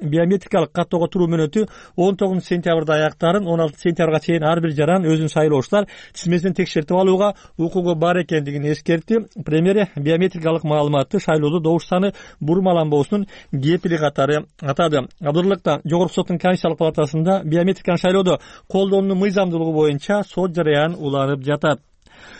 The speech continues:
Улуттар уюму А К Ш менен Европаны кабыл алуучу качкындар санын көбөйтүүгө чакырды. Буунун качкындар иши боюнча комиссариятынын өкүлү Уильям Шпидлер Евро биримдиктин жүз алтымыш миң качкынды кабыл алуу милдеттемесин кубаттады жана качкындар агымынан эң көп жабыр тарткан Греция, Италия, Венгрияда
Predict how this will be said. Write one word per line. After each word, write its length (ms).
Улуттар 400
уюму 360
А 180
К 60
Ш 120
менен 160
Европаны 460
кабыл 280
алуучу 300
качкындар 420
санын 260
көбөйтүүгө 480
чакырды. 440
Буунун 320
качкындар 380
иши 140
боюнча 240
комиссариятынын 640
өкүлү 180
Уильям 480
Шпидлер 420
Евро 220
биримдиктин 420
жүз 120
алтымыш 320
миң 100
качкынды 400
кабыл 280
алуу 120
милдеттемесин 600
кубаттады 500
жана 260
качкындар 420
агымынан 340
эң 220
көп 140
жабыр 200
тарткан 380
Греция, 400
Италия, 320
Венгрияда 520